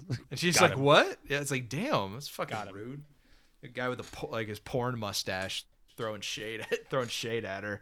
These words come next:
Speaker 1: Since I don't
Speaker 2: Um,
Speaker 1: remember when anything happened in this movie, the only other note, 'cause that was my third note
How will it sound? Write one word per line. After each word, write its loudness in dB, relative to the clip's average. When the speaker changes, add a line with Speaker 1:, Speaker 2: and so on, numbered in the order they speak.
Speaker 1:
Since -12
I 2
don't 2
Speaker 2:
Um, -2
Speaker 1:
remember -2
when -4
anything -10
happened -8
in -14
this -14
movie, -12
the -10
only -10
other -8
note, -8
'cause -8
that 4
was -4
my 0
third 0
note -10